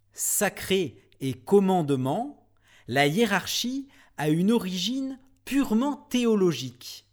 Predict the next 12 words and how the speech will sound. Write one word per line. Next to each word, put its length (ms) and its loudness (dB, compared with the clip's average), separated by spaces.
Je 160 0
dirais 300 2
même 240 0
plus, 520 0
une 260 -2
origine 680 -4
angélologique. 1400 0
L'angélologie 1000 -2
désigne 500 0
l'étude 420 -4
des 240 -2
anges, 380 -6